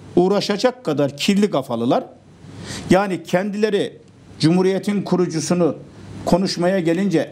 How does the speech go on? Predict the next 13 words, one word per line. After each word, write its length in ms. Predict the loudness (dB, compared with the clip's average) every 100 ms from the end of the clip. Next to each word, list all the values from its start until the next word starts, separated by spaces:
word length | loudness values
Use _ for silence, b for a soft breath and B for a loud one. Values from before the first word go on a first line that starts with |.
| -2
eskiden 560 | -2 -2 -4 -2 -2 -2
bir 120 | 0
türlü 280 | 0 0 -2
bugüne 300 | 2 2 4
gelemeyen 480 | 2 2 2 2 2
adamlar 460 | 2 2 2 2 -2 B B B
şimdi 380 | 0 2 2 2
Recep 320 | 2 0 0
Tayyip 240 | 0 2 0
Erdoğan'a 360 | 0 0 0
şirin 300 | 0 0 2
gözükmek 420 | 2 0 0 0
için 360 | 0 0 -2 -4